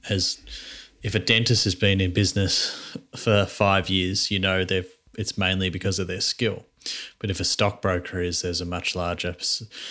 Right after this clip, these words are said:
possibility that if they're a star, it's luck. Which environment are these guys playing in? Are they stockbrokers or are they dentists?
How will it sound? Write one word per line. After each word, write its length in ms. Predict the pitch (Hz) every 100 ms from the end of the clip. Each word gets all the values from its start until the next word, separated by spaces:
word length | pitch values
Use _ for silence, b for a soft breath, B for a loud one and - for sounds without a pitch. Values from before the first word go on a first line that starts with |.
| B B -
possibility 680 | 107 - 95 98 95 90 90
that 160 | 87
if 120 | 87 -
they're 180 | 90
a 40 | 80
star, 580 | - 107 92 85 87 101 _ -
it's 220 | 107 -
luck. 380 | 95 90 - - - _ _ B B B B B _ _ _ _ _ -
Which 540 | 175 151 - - - _ -
environment 720 | 120 107 107 110 104 98 101
are 180 | 101 95 101
these 260 | 101 95 90
guys 300 | 104 90 87
playing 420 | - 87 - -
in? 200 | - 101 B B B B B B _ B B B B B B B B -
Are 40 | 101
they 100 | 104
stockbrokers 800 | - 117 - - 127 135 147 135
or 100 | 120
are 60 | 107
they 140 | 98
dentists? 720 | 90 98 95 92 - - -